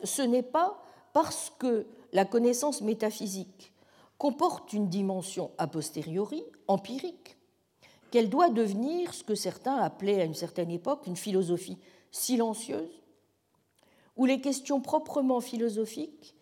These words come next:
devraient s'effacer derrière les questions scientifiques et leur histoire. Je crois donc que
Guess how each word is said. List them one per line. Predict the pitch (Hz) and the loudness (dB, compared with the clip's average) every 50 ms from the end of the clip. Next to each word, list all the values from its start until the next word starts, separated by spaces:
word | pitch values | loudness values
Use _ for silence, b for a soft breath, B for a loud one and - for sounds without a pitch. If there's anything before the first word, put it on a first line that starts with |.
| b b b b b | b b b b b
devraient | b 175 269 294 262 254 247 349 | b 2 2 2 4 4 2 2
s'effacer | 330 - 294 269 269 247 233 233 - - 254 262 | 2 0 -2 -2 -2 -2 -2 -2 -2 -4 -4 -2
derrière | 202 180 269 294 285 254 233 226 208 190 180 | 2 4 4 4 4 4 2 2 2 2 0
les | 170 156 156 | -2 -2 -2
questions | 160 156 147 - - - 156 139 143 | -4 -6 -6 -6 -8 -10 -10 -10 -8
scientifiques | - - 160 143 - - 160 - - 127 120 - | -8 -10 -10 -12 -12 -12 -14 -12 -14 -12 -8 -6
et | 175 | -4
leur | 175 170 151 | -4 -4 -6
histoire. | 156 147 - - - - - - - - - _ _ _ _ _ _ _ _ _ _ _ _ _ _ _ _ _ _ b b b b b b b | -8 -12 -14 -14 -14 -16 -16 -16 -18 -20 -20 _ _ _ _ _ _ _ _ _ _ _ _ _ _ _ _ _ _ b b b b b b b
Je | b - 262 | b -2 -2
crois | 254 254 247 277 269 | -2 2 4 4 4
donc | 233 320 370 403 359 - - - b b b b b b _ | 4 4 2 0 -2 -8 -10 -14 b b b b b b _
que | - - 302 294 180 - - | -2 0 2 2 2 0 -2